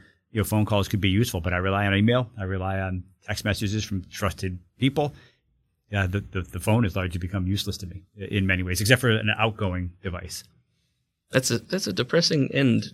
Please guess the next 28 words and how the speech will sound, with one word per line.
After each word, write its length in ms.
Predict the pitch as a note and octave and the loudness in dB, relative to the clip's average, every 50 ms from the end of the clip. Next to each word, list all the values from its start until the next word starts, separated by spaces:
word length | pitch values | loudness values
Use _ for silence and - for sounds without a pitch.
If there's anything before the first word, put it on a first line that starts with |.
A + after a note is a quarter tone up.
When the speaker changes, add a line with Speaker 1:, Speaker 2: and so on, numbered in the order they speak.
| - - | -2 4
Speaker 2:
to 120 | - B2 | 4 6
the 160 | A2+ A#2 A#2 | 6 6 4
conversation 720 | A#2 - C#3+ C3 A#2 A#2+ A#2 - C#3+ C#3+ C3 - G2+ F#2 - | 2 4 4 4 6 6 6 6 6 6 6 4 2 0 0
to 140 | - G2 | 0 2
some 200 | F#2+ - G2 F2+ | 2 2 2 2
degree. 280 | F2+ F#2 G2+ F#2 F#2 G2+ | 0 -2 -2 0 0 2
Speaker 1:
I, 120 | B2 C3 - C3+ | 2 4 8 8
I 80 | C3+ | 10
mean, 220 | C#3+ D#3 E3 E3 C3+ | 10 10 10 10 8
but, 280 | - F#3 E3 D#3 - | 6 6 6 6 6
but 140 | - E3+ - | 4 6 8
do 80 | D#3+ E3 | 8 8
you 80 | F#3 | 8
disagree? 640 | A2+ D#3 F3 E3 D#3+ C#3 A#2 C#3 E3+ G#3+ A#3+ F3+ D#3+ | 10 8 6 6 6 4 4 4 4 4 2 2 4
I, 140 | C3 C3+ C#3 | 4 6 6
how 200 | C#3+ C#3+ D3 E3+ | 6 6 8 8
often 240 | F#3 G3 F#3+ G3 G3+ | 8 8 6 4 0
do 60 | G#3+ | 0
you 120 | A3 A#3 A#3 | 0 0 0
pick 200 | - B3+ - - | 0 0 0 0
your 120 | D#4+ E4+ | -2 0
phone 220 | - D3 G#2+ F#2 | 4 4 4 4
up? 160 | F2+ F#2 - - - | 2 0 -4 -2 0
Speaker 2:
I 80 | - | 2
don't. 340 | A#2+ - D3 C3 E2 - - - - - | 4 6 6 6 4 2 -2 -6 -4 2
I 60 | - | 4
don't 200 | B2 B2 A#2+ A2+ | 6 6 6 4
disagree. 500 | A2+ G#2 G#2+ - - - - - - | 2 0 -2 -2 -2 -4 -4 -4 -4